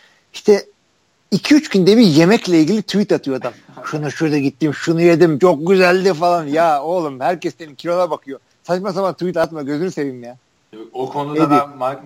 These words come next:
Speaker 2: Mike, McCarthy'nin de biliyorsun s-, sevdiğim bir koç değil. Hatta gitmesi kan-, e, söylüyordum sana. Sen seviyorsun,
Speaker 1: Hı hı.
Speaker 2: ayrı konu.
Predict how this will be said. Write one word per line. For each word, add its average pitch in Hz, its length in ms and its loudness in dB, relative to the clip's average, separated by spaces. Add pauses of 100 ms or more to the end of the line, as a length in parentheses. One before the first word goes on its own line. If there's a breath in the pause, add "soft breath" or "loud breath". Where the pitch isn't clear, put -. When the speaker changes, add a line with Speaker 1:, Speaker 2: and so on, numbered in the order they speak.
(100)
Speaker 2:
Mike, 139 160 -14 (400)
McCarthy'nin 135 680 -14
de 117 140 -20
biliyorsun 107 300 -20
s-, - 180 -20 (180)
sevdiğim 110 520 -16
bir 104 40 -20
koç - 380 -20
değil. 143 220 -16 (520)
Hatta 107 540 -10 (320)
gitmesi - 600 -20
kan-, 98 240 -18 (140)
e, - 240 -18 (260)
söylüyordum 101 500 -18
sana. 110 360 -20
Sen - 180 -20 (400)
seviyorsun, 95 640 -20
Speaker 1:
Hı 80 60 -18
hı. 87 60 -16
Speaker 2:
ayrı 90 280 -20
konu. 92 200 -20